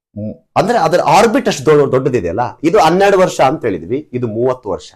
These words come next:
ಹೆಚ್ಚು ತಗೊಳ್ತಾ ಇದೆ ಸಮಯ ಹೋಗ್ತಾ ಹೋಗ್ತಾ. ನೋಡಿ, ಶನಿ ಬಣ್ಣ ಅಂತ ಬಂದಾಗ ಶನಿಯು ಸಹ ದೈತ್ಯ ಅನಿಲ ಗ್ರಹವಾಗಿದ್ದು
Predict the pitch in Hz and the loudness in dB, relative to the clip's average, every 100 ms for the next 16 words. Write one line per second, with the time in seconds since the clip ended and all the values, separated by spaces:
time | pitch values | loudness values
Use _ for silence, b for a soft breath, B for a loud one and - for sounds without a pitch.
0 | _ _ _ _ _ _ - 226 208 131 | _ _ _ _ _ _ -10 -8 -2 0
1 | 95 85 80 80 - 110 101 85 98 - | 0 -2 -8 -8 -6 -2 -2 -4 -4 -4
2 | 82 73 - - _ _ _ - 165 - | -4 -6 -20 -20 _ _ _ -6 -6 0
3 | 220 240 131 170 233 214 185 127 123 156 | 2 2 2 2 2 0 0 -4 -2 -2
4 | 170 113 B B - 202 254 247 214 208 | 0 -2 B B -4 0 2 0 0 0
5 | 151 147 185 - 196 156 170 170 165 135 | 2 0 2 -2 -2 0 0 0 -2 -2
6 | 131 135 113 104 98 151 | -2 0 0 -2 -6 -6